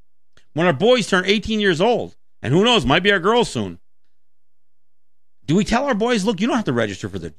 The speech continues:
their draft"? I mean, look, they, they don't have a draft in place, but they have a re-, draft registration. And, you know, they say it's a crime.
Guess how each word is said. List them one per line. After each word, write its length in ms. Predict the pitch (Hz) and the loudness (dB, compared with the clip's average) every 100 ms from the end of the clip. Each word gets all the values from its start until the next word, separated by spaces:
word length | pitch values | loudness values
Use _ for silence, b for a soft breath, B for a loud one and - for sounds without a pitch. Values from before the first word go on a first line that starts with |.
| - | -8
their 160 | 104 | -8
draft"? 440 | 82 104 123 208 - - - - - - - - - - - - | -4 -4 -4 -6 -14 -20 -20 -20 -20 -20 -20 -20 -20 -20 -20 -6
I 60 | 208 | 0
mean, 120 | 233 | 2
look, 140 | 170 | 2
they, 160 | 208 226 | 2 0
they 240 | 214 175 | 0 0
don't 140 | 247 185 | 2 2
have 200 | 180 170 | 2 2
a 140 | 143 | -2
draft 320 | 117 139 135 | 2 0 0
in 80 | 110 | -4
place, 540 | 95 175 92 - - - - - - - - - - - | -2 -2 -2 -8 -18 -20 -20 -20 -20 -20 -20 -20 -20 -4
but 120 | 151 | 0
they 60 | 170 | 0
have 120 | 160 | 0
a 40 | |
re-, 120 | 135 117 | -2 0
draft 260 | 135 143 | -2 0
registration. 600 | 135 113 143 226 262 - - - - - - - - 160 | -2 -4 -4 -4 -4 -10 -16 -20 -20 -20 -20 -20 -4 2
And, 80 | |
you 60 | 190 | 4
know, 260 | 262 285 - - - - - - | 4 0 -4 -18 -20 -20 -20 0
they 180 | 165 | 2
say 300 | 185 302 359 | 2 2 4
it's 160 | 202 147 | 2 2
a 60 | 147 | -4
crime. 580 | - 302 349 127 - | -2 -2 0 -2 -6